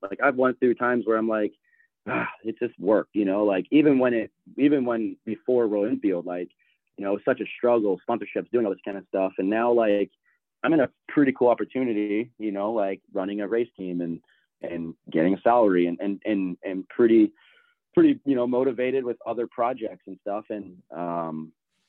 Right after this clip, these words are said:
you know, I'm just, I, I, I love riding motorcycles again. You know, we all go through these ups and downs, and,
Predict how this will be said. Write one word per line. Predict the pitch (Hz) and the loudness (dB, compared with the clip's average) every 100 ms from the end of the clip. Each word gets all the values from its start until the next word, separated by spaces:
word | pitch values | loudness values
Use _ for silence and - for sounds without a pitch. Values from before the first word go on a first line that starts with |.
| _ _ _ | _ _ _
you | 92 | -2
know, | 101 | 0
I'm | 110 | 0
just, | - - - | -4 -12 -14
I, | - - _ | -16 -16 _
I, | - - _ | -14 -14 _
I | 113 | -2
love | 95 98 95 | 4 4 4
riding | 110 113 | 2 2
motorcycles | 123 160 95 90 82 | -2 -4 -6 -6 -6
again. | 80 85 | -8 -6
You | 95 | -4
know, | 98 | -2
we | 107 | 0
all | 113 | 0
go | 104 101 110 | 0 -2 -2
through | - 101 95 92 | -2 -2 -2 -2
these | 101 | -2
ups | 101 - | -2 -2
and | 92 | -2
downs, | 95 110 110 85 | 0 0 0 -4
and, | 90 | -6